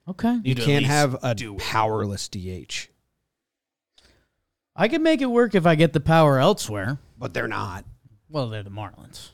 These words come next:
Speaker 2: I know.
Speaker 3: It's not ideal.
Speaker 2: It's not ideal.
Speaker 3: He D H'd in his final year with the Twins. He D H'd thirty-eight times. Arise. Once last year.
Speaker 1: I mean, a couple batting title champs atop the lineup.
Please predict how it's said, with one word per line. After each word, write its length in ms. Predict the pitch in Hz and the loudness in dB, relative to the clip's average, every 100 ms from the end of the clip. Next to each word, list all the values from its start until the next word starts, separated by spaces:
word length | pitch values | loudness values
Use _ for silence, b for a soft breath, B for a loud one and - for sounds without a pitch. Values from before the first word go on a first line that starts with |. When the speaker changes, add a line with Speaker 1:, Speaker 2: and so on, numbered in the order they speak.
| - | -12
Speaker 2:
I 140 | 107 | -8
know. 340 | 110 104 92 - _ - | -4 -4 -6 -10 _ -14
Speaker 3:
It's 160 | 123 | -4
not 220 | 147 147 147 | 2 4 4
ideal. 460 | 135 127 101 92 _ _ _ _ _ | 2 -2 -8 -12 _ _ _ _ _
Speaker 2:
It's 100 | - | -6
not 180 | 131 131 | -2 0
ideal. 580 | 120 101 90 80 87 - _ _ | -2 -4 -8 -10 -14 -18 _ _
Speaker 3:
He 100 | 113 | -10
D 300 | 104 131 127 | -4 0 0
H'd 420 | 127 123 - - | -2 -4 -6 -8
in 120 | - 117 | -8 -6
his 140 | 110 | -6
final 340 | - 123 127 127 | -4 -4 -4 -4
year 240 | 123 123 | -4 -4
with 160 | 117 - | -6 -10
the 80 | |
Twins. 760 | 110 - 123 123 160 185 - - _ _ _ | -16 -12 -8 -6 -6 -8 -12 -14 _ _ _
He 60 | |
D 160 | 104 110 | -14 -12
H'd 100 | 107 - | -10 -12
thirty-eight 440 | 117 113 110 110 | -12 -12 -10 -12
times. 420 | - 98 87 78 - _ _ _ _ _ _ _ _ _ | -14 -16 -14 -16 -18 _ _ _ _ _ _ _ _ _
Arise. 500 | 87 85 82 82 - - _ _ _ _ _ _ _ _ _ _ _ _ _ _ | -20 -20 -20 -18 -18 -18 _ _ _ _ _ _ _ _ _ _ _ _ _ _
Once 300 | 120 120 120 | -10 -8 -6
last 340 | 95 85 - - | -8 -10 -16 -16
year. 200 | 92 95 _ _ _ _ _ _ _ _ _ | -18 -20 _ _ _ _ _ _ _ _ _
Speaker 1:
I 60 | 131 | -4
mean, 160 | 147 | -2
a 60 | 143 | -2
couple 440 | - 185 220 254 | -2 -4 -2 -4
batting 540 | 165 135 127 165 214 226 | -6 -6 -2 0 0 -4
title 400 | - 220 240 240 | 0 2 2 0
champs 520 | - 233 254 269 - | -2 -2 0 -2 -6
atop 360 | 143 143 165 - | -4 0 0 0
the 80 | 156 | 0
lineup. 580 | 131 139 202 262 277 | 2 2 2 2 -2